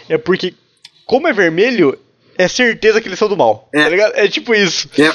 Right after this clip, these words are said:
Speaker 1: Eles não podem nem con-, tentar fingir que eles são do bem pegando o sabre de luz de, azul de alguém. Não. Tipo, tocou na mão dos cara vermelho porque os caras são Sith.
Speaker 2: É, e, e mesmo,
Speaker 1: Tá ligado?
Speaker 2: e mesmo não existindo sabre de luz a mó cota,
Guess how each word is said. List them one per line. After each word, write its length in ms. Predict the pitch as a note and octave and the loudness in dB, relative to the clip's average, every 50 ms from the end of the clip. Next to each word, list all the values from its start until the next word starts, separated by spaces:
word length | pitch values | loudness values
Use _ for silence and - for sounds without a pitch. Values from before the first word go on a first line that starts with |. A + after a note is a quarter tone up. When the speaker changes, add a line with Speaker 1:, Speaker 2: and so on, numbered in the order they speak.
| - | -2
Speaker 1:
Eles 140 | F#3+ G3 G#3 | -2 0 0
não 100 | A#3+ A#3 | 0 0
podem 200 | A3+ B3+ B3 A3+ | 0 0 2 2
nem 100 | C4 C#4+ | 0 -2
con-, 280 | - - - C#4 C#4 A3+ | -2 -2 0 0 0 0
tentar 360 | A3 C#4 C4 A#3+ G#3+ B3+ A#3+ | 0 -2 -2 0 0 -2 -2
fingir 500 | - - C4 C4 B3 A3 - - - B3+ | -2 -4 -4 -2 0 0 0 0 -2 -2
que 80 | A3+ C4+ | -2 -2
eles 140 | A3 A#3+ | -2 0
são 120 | - B3+ B3 | 0 0 0
do 80 | C4 | 2
bem 220 | A3 G3 G3+ G#3+ G#3 | 2 2 0 0 0
pegando 280 | - A3 G#3 G#3 G#3 | 0 0 2 2 0
o 40 | G3+ | 2
sabre 200 | - G#3+ G3+ F#3 | 0 -2 0 2
de 60 | G3 | 0
luz 120 | G3+ G3 F3 E3 | 0 0 0 -2
de, 140 | E3 D#3+ - - | -4 -4 -4 0
azul 320 | F3+ F#3 E3+ F3 F#3+ F#3 | 0 -2 -2 -2 -4 -2
de 80 | F3 G#3 | 0 0
alguém. 320 | G3+ F3+ F3+ D#3+ C#3+ B2+ | 2 2 2 0 0 0
Não. 280 | C#3+ E3 D#3+ C3 G#2+ - - - _ - - - _ - _ _ _ _ _ - - | 0 2 2 2 0 -4 -10 -20 _ -20 -20 -20 _ -20 _ _ _ _ _ -16 -12
Tipo, 240 | - C#3 B2+ A#2 - _ _ _ | -10 -10 -12 -12 -14 _ _ _
tocou 320 | - F#3 E3 - - F#3+ G#3+ | -2 -2 -2 0 -2 0 0
na 80 | A#3 | 2
mão 140 | A3+ A#3 A#3+ | 2 2 0
dos 140 | A3+ G#3 - | 0 -4 -6
cara 420 | - - F#3+ F#3+ G#3 G#3+ G3+ - - E3 | -4 -2 0 2 2 0 0 -2 -8 -6
vermelho 440 | D3 D3+ E3+ E3+ D#3+ E3 E3 F3 E3+ | -2 0 0 2 2 2 0 0 -2
porque 120 | - G3 | -4 -6
os 80 | F#3 - | -4 0
caras 180 | F#3 F3 F3 | 2 2 2
são 140 | - F#3+ F#3+ | 2 0 0
Sith. 340 | - - B2 A2 - - - | 0 0 -2 -2 -4 -4 0
Speaker 2:
É, 200 | F3+ E3 D#3 - - - - - | 2 2 2 0 -2 -10 -4 0
e, 180 | A3+ A#3 - - | 0 0 0 0
e 140 | G3 F#3+ F3+ | -2 0 0
mesmo, 300 | F3 E3+ E3+ G3 C4 D4 | 2 2 2 2 2 2
Speaker 1:
Tá 60 | D#4 | 2
ligado? 280 | D4 C4+ A#3+ G#3+ G3+ - | 2 2 2 0 -2 -2
Speaker 2:
e 160 | E3 D#3 D#3+ | 0 2 2
mesmo 720 | D3 D#3 D#3 D#3 D#3+ F#3 A3 A#3+ B3 A#3 A3 G#3 F#3 D#3 B2+ - C3+ | 2 0 0 2 2 2 2 2 2 2 2 2 0 -2 -6 -6 -2
não 280 | C#3 C#3+ D3+ D#3+ F3 F#3 | 0 2 2 4 2 2
existindo 460 | E3+ D#3 D3+ C#3+ - - D3 C#3 - | 2 0 -2 -4 0 0 2 2 2
sabre 260 | - C#3+ C3 C3 B2+ | 0 0 0 0 -2
de 80 | B2 B2+ | -2 0
luz 220 | B2 C3 C3 B2 | 0 0 2 2
a 80 | C3 B2 | 2 2
mó 160 | B2+ D#3+ F#3+ - - _ | 2 0 -2 -4 -8 _
cota, 500 | - - - D#4+ - - - A#2+ G#2 - | 0 0 0 0 0 -4 -8 -10 -10 -10